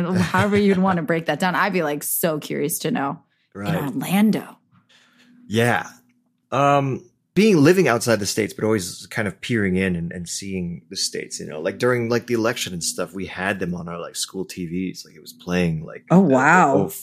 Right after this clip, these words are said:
Speaker 2: yeah, the two thousand four, like, election, American election stuff.
Speaker 1: Wow.
Speaker 2: It was, I mean, it was also, you know, like, a kind of American based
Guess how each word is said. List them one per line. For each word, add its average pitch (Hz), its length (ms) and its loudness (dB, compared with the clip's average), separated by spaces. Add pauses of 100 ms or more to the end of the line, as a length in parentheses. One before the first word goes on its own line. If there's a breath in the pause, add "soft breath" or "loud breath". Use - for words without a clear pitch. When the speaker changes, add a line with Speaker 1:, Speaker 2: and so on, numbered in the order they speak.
Speaker 2:
yeah, 98 140 0
the 85 80 -10
two - 180 -8
thousand 85 340 -6
four, 80 600 -8
like, 76 140 -10
election, 82 520 -8 (420)
American 85 420 -6
election 87 360 -8
stuff. - 360 -12 (580)
Speaker 1:
Wow. 165 680 4 (420)
Speaker 2:
It - 60 -4
was, 202 240 0
I - 20 0
mean, 226 180 4
it 190 80 4
was 190 100 6
also, 165 240 4
you 110 140 2
know, 90 140 0
like, 92 220 -6
a - 180 -6 (680)
kind 120 240 -2
of 98 160 -4
American 95 1040 2
based 90 600 -2